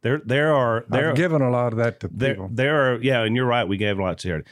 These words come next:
Speaker 1: So there are probably two hundred different things in there. So I thought he would just go in the closet and grab something he doesn't wear. So I was stunned. So here, so Dad sends me in a box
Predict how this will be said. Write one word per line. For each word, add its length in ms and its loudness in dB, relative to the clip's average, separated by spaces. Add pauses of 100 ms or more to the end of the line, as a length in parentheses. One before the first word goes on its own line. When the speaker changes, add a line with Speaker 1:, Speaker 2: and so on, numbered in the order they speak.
Speaker 1:
So 160 -4
there 160 2
are 40 -2
probably 440 0
two 220 0
hundred 240 0
different 240 -4
things 240 0
in 80 0
there. 80 0
So 140 -2
I 160 0
thought 320 0
he 100 2
would 140 -2
just 200 -4
go 180 -2
in 80 -2
the 80 -2
closet 520 -2
and 100 -2
grab 300 -2
something 380 -6
he 120 -4
doesn't 440 -4
wear. 560 -4 (640)
So 160 -2
I 160 2
was 180 0
stunned. 580 0
So 160 0
here, 240 0
so 280 -2
Dad 340 0
sends 320 0
me 180 2
in 80 0
a 40 0
box 600 -4